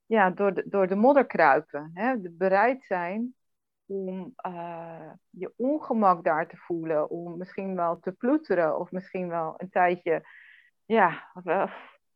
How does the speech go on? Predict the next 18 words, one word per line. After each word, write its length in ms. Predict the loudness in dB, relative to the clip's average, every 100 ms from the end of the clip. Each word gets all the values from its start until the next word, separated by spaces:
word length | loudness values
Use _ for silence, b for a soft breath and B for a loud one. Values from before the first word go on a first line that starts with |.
| B B B
op 160 | -12 -8
je 80 | -6
knieën 260 | 0 0
in 80 | 0
de 60 | 0
modder 360 | 4 4 2
te 120 | 2 2
liggen 600 | 2 0 -2 -4 -4 -8
en 160 | -8 -6
te 100 | 0
weten 360 | 2 2 -2
van, 140 | -8 -4
"Ja, 120 | -2
dit 220 | -2 -4
is 140 | -8
wel 280 | 0 4 4
de 120 | 2
weg, 340 | 4 6 6